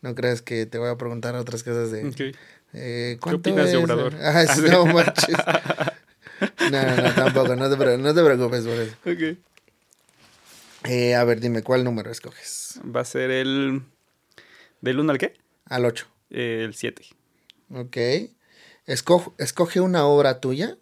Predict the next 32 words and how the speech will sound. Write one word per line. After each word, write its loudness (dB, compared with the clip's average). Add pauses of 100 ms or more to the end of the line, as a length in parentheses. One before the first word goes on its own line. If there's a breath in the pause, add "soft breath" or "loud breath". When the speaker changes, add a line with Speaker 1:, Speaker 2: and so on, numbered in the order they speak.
(520)
Speaker 1:
y -2
o-, 4
una 0
de 0
un -2
artista -6 (520)
que -6
te -8
guste, -6 (560 soft breath)
que -2
mandarías 2
al 2
espacio -4 (240)
si -14
tuviera, 0 (320 soft breath)
si -4
estuviera 2
acabando 0
el -2
mundo -4 (240)
y -4
el 2
objetivo -2
sea -2 (100)
preservar, 0 (600 soft breath)
preservar, 2
perdón, -2 (140)
la -2
cultura 0
de 2
la -2
humanidad. -8